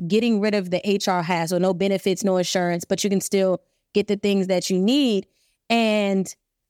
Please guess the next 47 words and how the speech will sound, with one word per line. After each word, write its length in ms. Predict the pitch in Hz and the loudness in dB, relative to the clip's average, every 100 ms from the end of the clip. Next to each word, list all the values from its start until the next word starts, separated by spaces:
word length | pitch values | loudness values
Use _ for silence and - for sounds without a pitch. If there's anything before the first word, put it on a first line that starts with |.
| _ | _
I'm 140 | 202 | 0
in 120 | 214 226 | 2 0
a 80 | |
grant 400 | 220 196 233 - _ | 2 2 0 -2 _
program 460 | 220 208 190 185 | -2 0 0 -2
currently 760 | - - 302 262 202 175 165 - | -2 0 0 0 0 -2 -4 -6
where 460 | 185 202 202 196 185 | 0 2 2 0 0
they're 200 | 214 226 | 0 0
like, 360 | 208 185 - _ _ | 0 -2 -4 _ _
you 140 | - 285 | 0 2
know, 280 | 277 226 190 | 2 2 -2
"Well, 360 | 190 285 277 | 0 2 2
what 160 | 262 330 | 0 0
does 160 | 349 | -2
this 240 | - 294 247 | -2 -4 0
look 260 | 269 294 | 0 0
like? 380 | 277 269 262 254 | 0 0 0 0
And 180 | 214 196 _ _ | -2 -4 _ _
tell 180 | - 285 | -2 0
us 140 | 320 269 | 2 0
your 120 | 247 | 0
why," 420 | 226 254 262 269 | 2 0 0 -2
and 160 | 233 233 | -2 0
all 100 | 247 | 0
this 120 | 240 | 0
stuff. 280 | - 247 - _ _ _ | 0 0 -2 _ _ _
And 300 | 233 240 220 - | 0 0 0 0
in 140 | 240 | 2
my 180 | 247 220 | 2 2
mind, 540 | 208 226 277 320 294 | 0 0 0 0 0
I'm 140 | 254 262 | 0 0
like, 320 | 262 240 _ _ _ _ | 0 -2 _ _ _ _
"The 100 | 196 | -2
why 320 | 233 254 294 | 2 2 2
is 180 | 311 294 | 0 0
because 300 | 226 254 262 | -2 -2 0
I 140 | 240 233 | 0 0
wanna 300 | 254 262 226 | 0 0 0
design 460 | 220 233 247 262 | -2 0 0 0
the 60 | 226 | -2
things 280 | 269 262 240 | 0 0 0
that 140 | 220 | 0
people 320 | - 262 233 | -2 -2 -2
stay 220 | 208 247 | 0 0
up 120 | 254 226 | 0 -2
at 100 | 196 | -2
night 380 | 196 226 240 | 0 0 -2